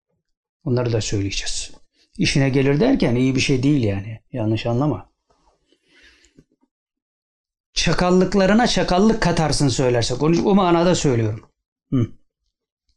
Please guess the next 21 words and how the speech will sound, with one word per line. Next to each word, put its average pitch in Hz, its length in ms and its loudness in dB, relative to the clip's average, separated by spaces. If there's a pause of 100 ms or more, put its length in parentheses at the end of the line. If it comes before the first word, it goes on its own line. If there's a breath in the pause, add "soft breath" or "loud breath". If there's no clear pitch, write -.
(640 loud breath)
Şimdi 147 240 2
geldik 165 340 2
altıncı 165 420 2
maddeye. 117 440 -2 (2250)
Başlık 165 380 0
şu. 147 320 -2 (300)
Biraz 147 260 0
uzun 151 320 4
bir 123 80 2
başlık. - 420 -4 (320)
Rasputin 196 720 2 (300 soft breath)
meğer 175 580 0 (480)
Fettoş'un 196 720 2
ne 208 100 6
mal 185 240 4
olduğunu 139 600 2
çocukluğunda 175 800 2
biliyormuş 147 720 2
ama 208 460 2 (300 soft breath)
ne 214 180 4
hikmetse 180 720 0